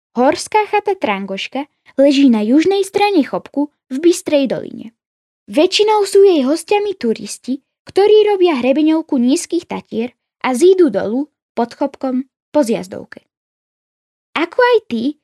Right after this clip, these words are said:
ktorí šliapu z Chopku na Ďumbier, potom dolu na Štefáničku a túru ukončia na Trangoške.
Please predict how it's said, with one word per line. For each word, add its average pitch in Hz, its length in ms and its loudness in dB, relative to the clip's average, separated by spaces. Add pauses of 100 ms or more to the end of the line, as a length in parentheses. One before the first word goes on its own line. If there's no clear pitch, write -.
ktorí 415 360 2
šliapu 427 440 0
z - 120 -12
Chopku 320 360 -4
na 403 120 0
Ďumbier, 214 560 -6 (240)
potom 403 360 0
dolu 330 200 2
na 381 160 0
Štefáničku 208 880 -8 (400)
a - 40 -4 (200)
túru 392 320 6
ukončia 254 560 2
na 208 160 -4
Trangoške. - 720 -10